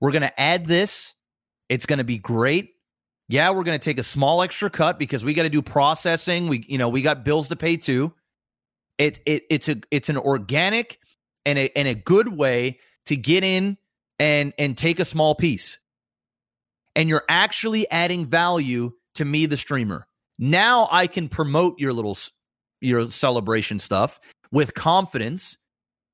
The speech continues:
and say, "You know what? Somebody just gave me fifty bucks. Twitch is gonna grab their five percent, and the rest is gonna go right into my paycheck, d-, wired into my bank account, and then I can have that money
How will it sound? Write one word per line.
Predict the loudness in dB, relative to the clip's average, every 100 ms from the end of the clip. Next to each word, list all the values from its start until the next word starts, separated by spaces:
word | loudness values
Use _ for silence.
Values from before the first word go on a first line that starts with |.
| -2
and | -2
say, | 2 2
"You | 4
know | 4
what? | 4 2
Somebody | 0 -2 -2
just | 0 -2 2
gave | 2 2
me | 0 -4
fifty | -2 -2 0 0
bucks. | 2 0 -2 -12 -16 _ _ _
Twitch | 0 0 0
is | 0
gonna | 0 0
grab | 2 2 2
their | -4
five | 0 0 0 0
percent, | -4 -2 -2 -2 -6 _ _ _ _ _ _ _ 0
and | 0 0
the | 0
rest | 0 0 -2
is | -2
gonna | -2 2
go | 2
right | 2 0
into | 0
my | 0 0
paycheck, | 0 0 0 -2 -4 -18 _ _ _ -12
d-, | -6
wired | 2 4 6 4 2
into | 0
my | 0 0
bank | -2 -4
account, | -4 -2 0 0 -4 _ _ _ _ _
and | -2 0
then | 0
I | 2 0
can | -2 -2
have | -2 0
that | 0 0
money | -2 0 -4